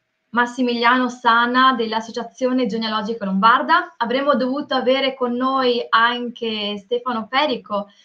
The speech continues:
però purtroppo per problemi, problemi tecnici non riesce a collegarsi, ma dicevo, se è presente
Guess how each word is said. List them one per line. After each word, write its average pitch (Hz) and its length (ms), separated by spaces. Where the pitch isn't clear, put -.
però 240 360
purtroppo 240 480
per 214 120
problemi, 226 440
problemi 247 420
tecnici 220 760
non 226 160
riesce 233 460
a 220 100
collegarsi, 254 800
ma 247 320
dicevo, 226 500
se 277 160
è 269 80
presente 226 880